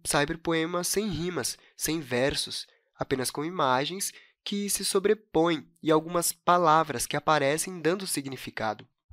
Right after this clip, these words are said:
O cyberpoema é um tipo de inovação artística. Através da internet e recursos tecnológicos, a gente consegue expressar a nossa poesia, a gente consegue expressar aquilo que a gente tá sentindo, aquilo que a gente quer dizer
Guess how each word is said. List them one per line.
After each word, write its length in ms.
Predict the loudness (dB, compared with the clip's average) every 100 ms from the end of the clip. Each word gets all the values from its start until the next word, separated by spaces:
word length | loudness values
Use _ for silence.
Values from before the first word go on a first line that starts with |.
| _ _ _
O 280 | -4 0 0
cyberpoema 840 | 0 -2 -2 -2 0 2 2 0 -4 _ _
é 80 | -4
um 120 | -4
tipo 360 | -2 -2 -2 -6
de 300 | -4 -4 -4
inovação 640 | -4 0 0 0 0 0
artística. 800 | 0 -2 -4 -2 0 0 0 -6 -12 _ _ _ _
Através 400 | -2 0 0 0
da 80 | 0
internet 840 | -2 -6 -6 -2 0 0 0 -4
e 220 | -2 -2 -2
recursos 680 | -4 -6 -8 -8 -8 -8
tecnológicos, 880 | -6 -6 -6 -4 0 0 0 -4 -8 -10 _ -6
a 80 | -4
gente 200 | -4 -4
consegue 320 | -2 -2 -2
expressar 640 | -2 -4 -4 -2 -2 -2 -6 -12
a 80 | -6
nossa 200 | -4 -4
poesia, 480 | -4 -6 -6 -4
a 40 | -4
gente 160 | -4
consegue 260 | -6 -4 -4
expressar 360 | -4 -4 0 0
aquilo 340 | 0 -4 -4 _ _ -6
que 80 |
a 40 | -4
gente 200 | -4 -4
tá 100 | -4
sentindo, 840 | -8 -8 -6 -4 -4 -6 -6 -8 -8 -16 -8
aquilo 320 | -6 -4 -4
que 100 | -4
a 60 | -4
gente 300 | -6 -8 -6
quer 180 | -6
dizer 500 | -6 -8 -4 -2 -2